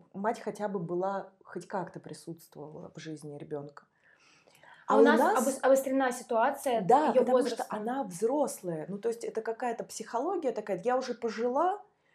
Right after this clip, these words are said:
Speaker 1: меня, мне уже, меня
Speaker 2: Себя
Speaker 1: не
Speaker 2: не
Speaker 1: жалко",
Speaker 2: жалко.
Speaker 1: да. И это, и это интересно. Мне
Speaker 2: И,
Speaker 1: кажется,
Speaker 2: да,
Speaker 1: более
Speaker 2: де-, де-,
Speaker 1: обоснованно.
Speaker 2: делали то, что у нее это поздний ребенок, что она, м, возможно, беременела до этого и делала аборт, и тут она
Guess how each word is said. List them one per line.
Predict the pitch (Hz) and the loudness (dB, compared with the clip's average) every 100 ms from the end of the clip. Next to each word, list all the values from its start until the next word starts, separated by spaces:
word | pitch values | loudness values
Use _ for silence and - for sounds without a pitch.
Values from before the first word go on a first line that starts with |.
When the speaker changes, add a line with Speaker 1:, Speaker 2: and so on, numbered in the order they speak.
| _ | _
Speaker 1:
меня, | 208 220 294 339 | -2 0 0 -2
мне | 214 240 269 | -2 -2 0
уже, | 320 220 240 254 | -2 -2 -2 -4
меня | 208 226 285 | -2 0 4
Speaker 2:
Себя | |
Speaker 1:
не | 269 262 | 6 6
Speaker 2:
не | 254 202 | 6 4
Speaker 1:
жалко", | |
Speaker 2:
жалко. | 175 214 208 - | 4 2 -2 -6
Speaker 1:
да. | 185 160 - _ _ _ _ _ _ _ - | -8 -10 -14 _ _ _ _ _ _ _ -8
И | 196 | 0
это, | 226 - 311 214 | 2 2 -2 -4
и | 214 214 | -2 0
это | 269 285 | 0 -2
интересно. | 262 - 240 180 165 - 170 - | -6 -6 -4 -4 -4 -10 -16 -12
Мне | 190 | -6
Speaker 2:
И, | |
Speaker 1:
кажется, | 262 254 247 185 | -4 -4 -6 -8
Speaker 2:
да, | 180 190 190 | -4 0 -2
Speaker 1:
более | 226 | -2
Speaker 2:
де-, | 208 185 | -6 -8
де-, | 214 180 170 | -8 -8 -6
Speaker 1:
обоснованно. | |
Speaker 2:
делали | 214 285 285 269 | 2 4 4 4
то, | 269 277 277 | 4 2 2
что | - 269 254 240 226 - | 0 4 4 4 2 2
у | |
нее | 247 254 254 | 2 2 4
это | 247 233 233 233 | 4 0 -2 -2
поздний | 226 - 269 254 240 | 0 6 8 8 4
ребенок, | 226 208 233 294 349 233 - _ - _ | 2 2 4 4 0 -2 -6 _ -20 _
что | - 247 | -2 0
она, | 233 240 233 226 226 - | 2 2 0 -2 -4 -8
м, | 226 220 220 - - | -6 -4 -6 -12 -2
возможно, | 233 254 254 247 240 | 2 4 4 2 2
беременела | 262 269 247 240 226 | 2 4 4 4 2
до | 233 | 2
этого | 285 254 | 2 2
и | 233 | 4
делала | 240 233 220 | 4 4 2
аборт, | 202 262 370 262 | 4 4 4 2
и | 240 | 0
тут | 254 247 | 2 0
она | 240 226 - | 0 -2 -4